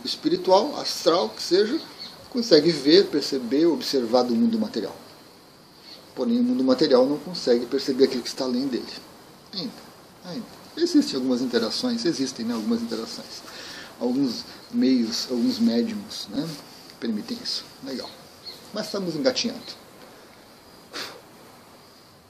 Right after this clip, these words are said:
Mas isso no-, nos, nos remete a um, um questionamento muito interessante, que eu acho que a gente tem que fazer,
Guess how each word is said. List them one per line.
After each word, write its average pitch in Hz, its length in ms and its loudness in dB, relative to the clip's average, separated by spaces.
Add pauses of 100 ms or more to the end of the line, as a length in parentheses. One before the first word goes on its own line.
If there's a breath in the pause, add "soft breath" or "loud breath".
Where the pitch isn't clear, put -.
(1800 loud breath)
Mas 254 460 8 (280)
isso 226 260 8
no-, 214 200 10
nos, - 640 2
nos 175 200 0
remete 147 600 4 (100)
a 143 60 -4
um, 143 380 -2
um 143 40 -4
questionamento 143 600 -2
muito 151 300 -4
interessante, 123 680 -4 (320)
que - 100 -2
eu 147 80 2
acho - 140 -4
que - 100 -2
a - 40 0
gente - 260 -6 (240)
tem 196 340 2 (140)
que 131 260 -2 (1300)
fazer, 127 440 -4